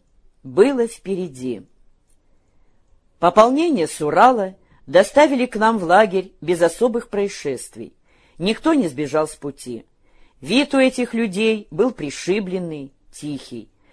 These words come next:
Даже в застиранном военном обмундировании, в которое их облачили,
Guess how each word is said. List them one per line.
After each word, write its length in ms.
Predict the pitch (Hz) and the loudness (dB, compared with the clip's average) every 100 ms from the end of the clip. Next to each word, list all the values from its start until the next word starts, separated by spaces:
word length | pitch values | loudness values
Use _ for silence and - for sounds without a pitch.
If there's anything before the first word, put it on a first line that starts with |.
| _ _ | _ _
Даже 340 | 131 190 233 226 | 4 4 6 0
в 40 | |
застиранном 720 | 180 202 - 208 233 220 196 190 | -2 -2 -2 0 2 2 0 2
военном 560 | 170 170 185 180 165 | 2 4 0 -2 -4
обмундировании, 1120 | 165 143 151 139 143 143 135 185 226 196 185 - - - | -2 -4 -4 -6 -4 -2 2 2 2 -4 -12 -18 -20 -20
в 100 | - | 0
которое 520 | 185 190 202 190 185 | 2 2 2 2 2
их 280 | 185 185 180 | 0 -2 -2
облачили, 800 | 170 165 170 - 165 160 151 | 0 2 0 -2 -8 -6 -8